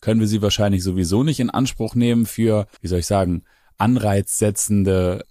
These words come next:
ja, wie soll ich sagen, Marktsignale. Aber was könnte man denn jetzt als Chefökonom einer E Z B feststellen? Was wäre denn jetzt der richtige Kurs? Weil das ist ja eigentlich,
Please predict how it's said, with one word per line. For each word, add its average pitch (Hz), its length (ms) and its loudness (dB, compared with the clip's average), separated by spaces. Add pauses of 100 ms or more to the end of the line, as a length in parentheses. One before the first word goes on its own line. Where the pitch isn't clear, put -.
ja, 90 240 -4
wie 90 60 -4
soll 90 140 0
ich 85 60 -4
sagen, 90 280 0
Marktsignale. 90 960 0 (420)
Aber 127 580 2 (200)
was 117 420 -2
könnte 143 400 0
man 110 300 2
denn 104 200 2
jetzt 101 460 -2
als 107 300 -2
Chefökonom 107 1200 -2
einer 104 300 -2
E 95 120 -2
Z 101 260 -4
B 98 180 0
feststellen? 101 800 0
Was 98 220 -2
wäre 113 260 2
denn 104 160 0
jetzt 101 320 -2
der 98 100 0
richtige 98 340 -2
Kurs? 104 380 0
Weil 90 80 0
das 90 160 0
ist 95 140 -4
ja 92 140 -2
eigentlich, 95 480 0